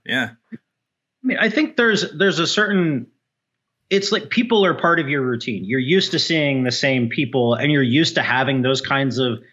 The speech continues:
Speaker 2: little bursts of comfortable social activity that are, that are really defined. Like you point out, like, you don't know what they do beforehand. You don't know what they do after, but in that space, like, you're sharing a thing with them, and that's nice. And that's, that's, like,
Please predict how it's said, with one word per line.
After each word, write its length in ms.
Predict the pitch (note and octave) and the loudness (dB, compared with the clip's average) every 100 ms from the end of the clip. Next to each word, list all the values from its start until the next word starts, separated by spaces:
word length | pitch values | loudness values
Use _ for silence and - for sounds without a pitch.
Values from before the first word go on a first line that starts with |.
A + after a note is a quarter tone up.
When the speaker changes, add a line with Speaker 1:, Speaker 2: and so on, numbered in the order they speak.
| _ _ _ | _ _ _
Speaker 2:
little 280 | D#3 E3 A#2 | 0 0 0
bursts 440 | B2 C#3 - - | 0 0 0 -4
of 120 | C3 A#2 | -6 -2
comfortable 440 | D3 D3 C#3+ C3+ | -4 -2 -2 -2
social 400 | - C#3+ - D#3+ | 0 0 2 2
activity 540 | D#3 - F#3 F#3+ G#3 - - D3+ | 0 0 0 0 -2 -8 -10 0
that 120 | F3+ | 2
are, 220 | F#3+ D3+ | 2 2
that 100 | F3 | 0
are 80 | D3 | 0
really 280 | A#2 C#4 D4 | 0 0 0
defined. 480 | G#3+ - G3+ A2 | 0 0 0 0
Like 160 | A2+ E3 | -2 -4
you 80 | G#3 | -4
point 200 | A3 A3 | -2 0
out, 160 | B3+ C#3+ | 0 0
like, 160 | D3+ | -2
you 80 | E3 | -2
don't 180 | D#3+ F#3 | 0 0
know 80 | F#3+ | 0
what 160 | D#3+ | 0
they 100 | F3 | 0
do 140 | F3+ G3 | 0 0
beforehand. 500 | F#3+ G3 G3 F#3+ F#3+ | 0 0 2 2 2
You 80 | D#3 | 0
don't 140 | D#3 | 0
know 80 | D3 | 0
what 160 | D3+ | 0
they 80 | D#3 | -2
do 140 | C#3+ C#3 | 0 2
after, 340 | C#3+ D3+ D#3+ | 2 2 0
but 260 | C3 - D#3 | 0 -2 -2
in 200 | E3+ G#3 | 0 2
that 200 | G3+ F3 | 2 0
space, 460 | - - A3 F3+ - | -4 0 0 0 0
like, 140 | D3 - - | -2 -4 -8
you're 140 | C#3+ D3+ | -2 0
sharing 480 | - D#3 E3 D#3+ | 2 2 2 2
a 40 | B2 | 0
thing 220 | B2+ C#3+ | -2 -2
with 180 | D#3 F3 | -2 -2
them, 320 | G3 G3 F#3 - | -2 -2 -2 0
and 160 | F3 | 2
that's 180 | E3+ - | 2 0
nice. 340 | G3+ C#3+ A2+ | 0 0 -2
And 260 | C#3+ C#3 C3 B2 | -2 -4 -4 -2
that's, 340 | D#3 E3 - - | -2 -2 -8 -8
that's, 320 | C#3+ E3 E3 | -4 -4 0
like, 240 | F3 D3 | -2 -2